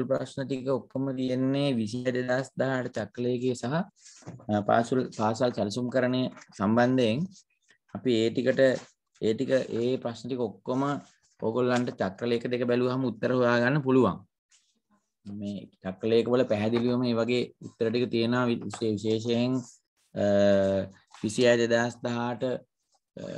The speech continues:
විසිහය දෙදහස් දහඅට චක්‍රලේඛයේ නිකුත් කිරීමේ අරමුණු හතර. කිව්වම ඒ චක්‍රලේඛයේ මුල පිට-, මුල පිටු දෙක තුන ඇතුළත මේ, ඒ අරමුණු හතර පැහැදිලිව තියෙනවා.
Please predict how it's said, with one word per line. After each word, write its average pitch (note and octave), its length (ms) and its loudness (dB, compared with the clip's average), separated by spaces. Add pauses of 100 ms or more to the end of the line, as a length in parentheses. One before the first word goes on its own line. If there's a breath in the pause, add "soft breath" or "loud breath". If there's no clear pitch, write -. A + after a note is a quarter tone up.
(500)
විසිහය A#2+ 480 -2
දෙදහස් A#2+ 320 0
දහඅට A#2+ 460 -4 (3250)
චක්‍රලේඛයේ B2 1000 2 (300)
නිකුත් A#2 320 6
කිරීමේ C3+ 340 6
අරමුණු C3 420 6
හතර. B2+ 320 2
කිව්වම C3 400 -10 (160)
ඒ C3 140 -4
චක්‍රලේඛයේ B2+ 760 -2
මුල C3 300 2
පිට-, C3 240 -6
මුල A#2+ 220 -4
පිටු B2+ 220 -6
දෙක A#2+ 280 -4
තුන B2 140 -4
ඇතුළත B2 420 -2 (600)
මේ, A#2 160 0
ඒ B2+ 160 4
අරමුණු A#2+ 400 6
හතර B2 300 0
පැහැදිලිව B2 460 2
තියෙනවා. F#2 400 -2